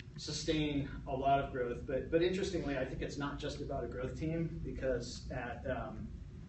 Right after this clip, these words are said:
at Twitter, they introduced a growth team in two thousand nine, and, um, and in two thousand ten, their growth actually started to slow down quite a bit.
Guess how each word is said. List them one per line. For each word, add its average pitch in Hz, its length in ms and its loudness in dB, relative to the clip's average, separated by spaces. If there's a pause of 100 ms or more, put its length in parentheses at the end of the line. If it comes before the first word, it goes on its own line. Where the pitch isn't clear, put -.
(180)
at - 160 -4
Twitter, 165 680 4 (240)
they 151 100 4
introduced 143 380 4
a 131 60 -2
growth 131 280 2
team 131 140 -2
in 120 140 -2
two 135 140 -4
thousand 123 440 -4
nine, 123 720 -4
and, 117 500 -6
um, 113 400 -4 (380)
and 127 180 -4
in 120 120 -2
two 110 180 2
thousand - 320 0
ten, 139 480 0
their 127 100 -2
growth 139 220 0
actually 139 280 0
started - 300 -2
to - 60 -6
slow - 300 -2
down 135 300 -2
quite 127 220 -2
a 113 60 -4
bit. 110 320 -4